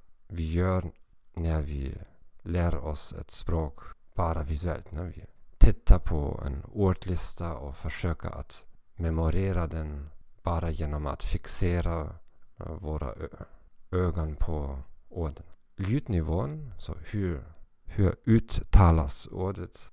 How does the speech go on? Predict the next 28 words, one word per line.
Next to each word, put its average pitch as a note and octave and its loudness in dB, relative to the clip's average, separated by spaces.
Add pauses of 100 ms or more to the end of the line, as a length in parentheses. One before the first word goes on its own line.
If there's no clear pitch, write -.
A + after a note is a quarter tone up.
(160)
Vi - -8
kan C2 -4 (440)
göra E2 2
det - -4
själva F#2+ 4
eller C2 -2
lyssna F#2 -2
till E2 -6
det. D#2+ -2 (420)
Och - -6
den E2 -4
semantiska D#2 -4
nivån, - -16 (200)
ordet F2+ 0 (140)
i D2 2 (500)
kontexten - 2
av C#2+ -4 (180)
andra D#2+ 0
ord. - -6 (300)
Så - -6 (360)
vad A#2+ 2
är A2+ 2
implikationerna? E2 2 (440)
Inte D#3+ 0
göra F2 4
övningar C#2+ -2
bara D#2+ 2
visuellt, F#2+ 0